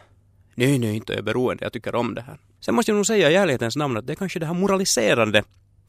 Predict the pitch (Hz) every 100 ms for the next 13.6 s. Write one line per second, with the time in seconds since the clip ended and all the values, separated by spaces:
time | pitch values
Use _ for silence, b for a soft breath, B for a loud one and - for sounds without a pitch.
0 | - 151 202 196 113 104 120 131 113 104
1 | 110 107 - - 101 127 123 123 127 156
2 | 131 101 110 110 107 - B B - 127
3 | 202 180 110 101 - - 113 120 104 98
4 | - B B B B B B _ _ 170
5 | 214 226 208 143 120 - 135 135 123 120
6 | 139 131 107 98 98 - - - 107 -
7 | 135 139 - 107 101 - - 151 135 98
8 | - _ - 101 - 131 113 - - 127
9 | 190 208 190 202 170 147 190 185 135 120
10 | 117 175 202 151 123 113 120 120 104 117
11 | 110 101 104 123 87 90 90 92 - _
12 | _ _ - 247 247 202 269 208 147 175
13 | 175 160 175 180 151